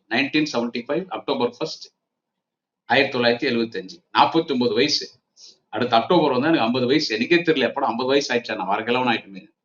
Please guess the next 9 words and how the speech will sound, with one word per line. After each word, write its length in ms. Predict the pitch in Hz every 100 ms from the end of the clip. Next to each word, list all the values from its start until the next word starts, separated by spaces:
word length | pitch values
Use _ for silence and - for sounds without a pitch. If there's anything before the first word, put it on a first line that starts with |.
| _ _ _ _ _ _ _ _ _ _ _ _ _ _ _ _ _ -
எவ்வளவோ 320 | 107 123 156 190 175
ஆயிரக்கணக்கான 520 | 180 175 170 165 156
மேடை 180 | 160 175 156
பார்த்துட்டேன். 360 | 147 120 117 - 117
எப்போ 160 | 143 175 175 - - -
சமூக 220 | 143 165 151
வலைத்தளம் 460 | 143 135 139 139
வந்துச்சோ 340 | 131 123 147 127 98 104 - _ _ _
இதுலயே 260 | 104 135